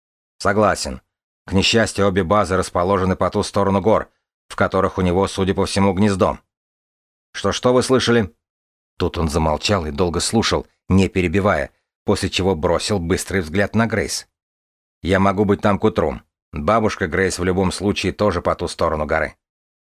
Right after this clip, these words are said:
Вот почему они оказались в машине так быстро,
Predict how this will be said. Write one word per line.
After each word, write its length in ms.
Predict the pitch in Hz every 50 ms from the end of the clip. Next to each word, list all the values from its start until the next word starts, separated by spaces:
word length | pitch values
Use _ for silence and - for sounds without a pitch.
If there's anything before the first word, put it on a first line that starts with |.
| _ _ _ _ _ _ _ _ _ _ _
Вот 320 | - 87 95 120 139 139 -
почему 380 | - 131 - - - 127 127
они 160 | 123 120 120 117
оказались 600 | 113 - - 110 92 85 117 113 113 104 - 92
в 60 | 90
машине 420 | 98 101 95 - - 113 107 101
так 220 | - - 101 87 92
быстро, 440 | 98 120 - - - 80 73 -